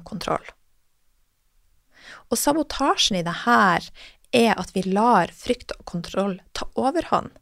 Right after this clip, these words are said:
Vi velger på en måte det, det høres kanskje litt brutalt ut å si at vi velger frykt, at vi velger kontroll. Men vi har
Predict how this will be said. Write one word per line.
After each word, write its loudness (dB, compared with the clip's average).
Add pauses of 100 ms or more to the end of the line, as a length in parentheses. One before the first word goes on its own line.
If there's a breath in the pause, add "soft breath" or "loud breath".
(400)
Vi 2
velger 2 (600)
på -6
en 2
måte -2 (140)
det, 2 (120)
det -2
høres 4
kanskje -2
litt -8
brutalt -2
ut -6 (480 loud breath)
å 2
si 0
at -10 (260)
vi 2
velger 0 (420)
frykt, -14 (180)
at -6
vi 2
velger -2
kontroll. -8 (460 loud breath)
Men 0
vi 0
har 4